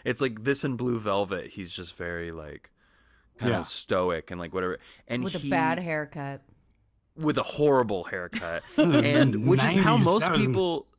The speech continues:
Speaker 2: that was
Speaker 1: very nineties.
Speaker 2: nineties. That was nineties haircut.
Speaker 1: And I think that's how most people think of MacLachlan, right? Is that hair and that silly, like, he's, "Oh, he's a shitty actor 'cause of Showgirls." But he went to the premiere and, and left afterwards and was like,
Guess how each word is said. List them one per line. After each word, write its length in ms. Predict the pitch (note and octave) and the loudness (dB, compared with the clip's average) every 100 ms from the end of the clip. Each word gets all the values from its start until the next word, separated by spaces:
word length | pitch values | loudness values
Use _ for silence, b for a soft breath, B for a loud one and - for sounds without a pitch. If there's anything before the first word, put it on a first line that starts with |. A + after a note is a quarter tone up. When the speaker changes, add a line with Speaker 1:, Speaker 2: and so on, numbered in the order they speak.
| _ - | _ -4
Speaker 2:
that 180 | C3+ | 2
was 100 | F#3+ | 4
Speaker 1:
very 100 | - | 6
nineties. 360 | C3 D3+ F3 E3 | 4 4 4 4
Speaker 2:
nineties. 220 | D#3 C#3 | 4 4
That 100 | C#3+ | 4
was 180 | D#3+ C#3+ | 4 4
nineties 640 | D3 D3 D#3 D#3 D3+ D3+ | 4 4 4 4 4 4
haircut. 200 | C3 D3+ D#3 | 2 2 2
Speaker 1:
And 80 | |
I 40 | A#2+ | 2
think 120 | A2 | 0
that's 140 | G#3+ - | -2 0
how 100 | F#3 | 0
most 320 | B2 A#2 - | 0 -2 -2
people 220 | A#2 G#2 | -6 -6
think 320 | - A2 G2+ | -6 -6 -4
of 120 | F#2 | -6
MacLachlan, 680 | E2+ D#2+ G#2 A#2 C3+ - D#2+ | -8 -8 -2 0 -2 -6 -10
right? 240 | B1+ F#2 F#2+ | -6 -4 -4
Is 140 | F#2 | -6
that 260 | F#2+ F#2 - | -4 -4 -4
hair 380 | - G#2+ G2+ | -2 0 0
and 140 | E2+ F#2 | -2 -6
that 180 | F2+ - | -8 -6
silly, 520 | - A2 G#2 F2+ E2+ | -6 -4 -4 -6 -6
like, 260 | G#2 F#2+ - | -8 -8 -14
he's, 340 | G#2+ A#2+ A2+ - | -8 -8 -8 -4
"Oh, 180 | G#2+ G2 | -2 -2
he's 240 | C3 A2+ | -6 -6
a 40 | |
shitty 340 | F#2 - F#2+ F2 | -8 -6 -6 -6
actor 340 | F#2 F2 E2 | -8 -10 -14
'cause 160 | D2 D#2 | -14 -14
of 100 | E2 | -12
Showgirls." 400 | - F#2+ E2+ D2+ B B - | -8 -6 -6 -12 B B -6
But 120 | C#3 | -6
he 520 | - G3+ B3+ B3+ A#3+ | -4 -4 -2 -2 -4
went 260 | - G3 F#3 | -4 -4 -4
to 100 | F#3+ | -6
the 120 | F3 | -6
premiere 640 | E3+ E3+ D#3 C4 G3+ F3+ | -6 -6 -4 -4 -4 -6
and, 280 | - E3+ D#3+ - | -6 -6 -6 -6
and 320 | E3 D#3+ C#3 | -6 -6 -4
left 320 | C#3+ F#3 - - | 0 -2 -2 -4
afterwards 560 | D#3 - E3+ D3+ C#3 | -4 -2 -4 -4 -6
and 180 | - C#3 | -8 -6
was 180 | B2+ A2+ | -6 -4
like, 380 | A#2 A2 - | -2 -2 -6